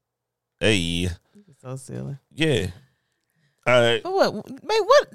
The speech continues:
Speaker 2: explain to the people what
Speaker 1: Uh-huh.
Speaker 2: woke is. Please help us learn us.
Speaker 1: Okay.
Speaker 2: Learn us.
Speaker 1: This is the thing.
Speaker 2: <laughs>
Speaker 1: Now,
Speaker 2: Mm-hmm.
Speaker 1: woke
Speaker 2: Okay.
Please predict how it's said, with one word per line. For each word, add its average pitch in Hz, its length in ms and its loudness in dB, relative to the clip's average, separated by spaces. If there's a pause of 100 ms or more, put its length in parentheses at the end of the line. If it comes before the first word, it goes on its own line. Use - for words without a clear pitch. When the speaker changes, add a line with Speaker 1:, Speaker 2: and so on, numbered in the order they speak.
Speaker 2:
explain 440 460 2
to 370 100 0
the 262 80 -2
people 170 420 -4 (200)
what 196 200 -4
Speaker 1:
Uh-huh. - 100 -2
Speaker 2:
woke 180 280 4
is. 135 300 -12
Please 269 480 -6
help 427 260 4 (100)
us 226 360 2 (1080)
learn 180 400 0
us. 131 340 -8 (300)
Speaker 1:
Okay. 151 140 2 (160)
Speaker 2:
Learn 71 80 -4
us. 135 320 -10 (640)
Speaker 1:
This 139 200 -4
is 90 100 -6 (100)
the - 0 - (180)
thing. - 220 -8
Speaker 2:
<laughs> - 60 -20 (800)
Speaker 1:
Now, 76 400 -8 (100)
Speaker 2:
Mm-hmm. 185 280 -8 (720)
Speaker 1:
woke 90 600 -2 (360)
Speaker 2:
Okay. 151 260 -8